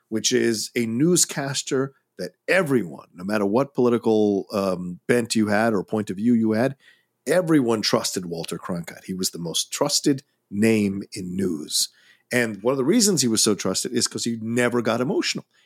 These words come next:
He delivered the news, no matter what it was, straight ahead. So, and they would say, "And that's the end of the story." And what happens here is legendary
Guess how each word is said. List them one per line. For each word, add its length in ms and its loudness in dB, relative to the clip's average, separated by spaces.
He 120 -4
delivered 520 0
the 80 0
news, 340 2
no 60 -2
matter 160 -8
what 180 -2
it 80 -2
was, 360 2
straight 480 2
ahead. 400 2
So, 300 -2
and 180 -4
they 40 -6
would 160 -6
say, 220 -4
"And 240 -10
that's 320 -4
the 180 0
end 140 -2
of 60 -4
the 80 -6
story." 500 -8
And 500 -2
what 280 0
happens 480 0
here 420 2
is 180 -2
legendary 920 0